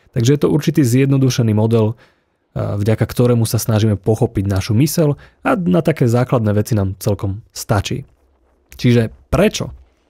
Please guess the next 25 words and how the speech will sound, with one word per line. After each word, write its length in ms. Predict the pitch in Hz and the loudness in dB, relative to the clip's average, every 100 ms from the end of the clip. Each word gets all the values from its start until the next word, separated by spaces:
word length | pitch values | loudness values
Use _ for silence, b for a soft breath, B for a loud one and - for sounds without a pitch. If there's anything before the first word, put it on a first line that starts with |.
| B B B - | B B B -2
Prečo 320 | 139 - 165 | 0 2 2
určité 400 | 147 - 143 131 | 0 0 0 2
veci 320 | 113 123 123 | 2 0 0
robíme 320 | 113 113 110 | 2 2 2
úplne 320 | 143 139 139 | 0 0 0
automaticky 960 | 117 127 143 139 127 127 120 - 117 113 b b b | 2 0 0 0 0 -2 -4 -2 -4 -4 b b b
a 80 | - | -8
teda 240 | - 107 | -2 0
podvedome? 720 | 95 120 131 127 123 113 98 95 | 0 2 4 4 4 2 0 0
Neuvedomujeme 880 | 110 135 131 127 123 123 120 113 | 2 2 2 2 2 2 2 0
si, 320 | 113 - 104 104 | 0 -2 -2 -2
že 240 | 104 98 | -4 -2
ich 80 | 98 | 0
robíme, 400 | 131 143 139 127 | 2 2 2 0
alebo 320 | 104 101 101 | -2 -4 -2
keď 140 | - 175 | -2 -2
si 160 | - 107 117 | -2 -4 -2
uvedomujeme, 720 | 147 156 143 143 135 127 120 120 b b b | 2 2 4 2 2 2 0 -4 b b b
že 160 | 117 113 | 0 2
ich 80 | |
robíme, 320 | 110 107 110 107 | 2 2 2 0
tak 240 | 107 - | -2 -4
s 80 | - | 0
nimi 240 | 113 107 | 2 2
nevieme 480 | 107 107 107 101 95 | 2 2 2 0 -2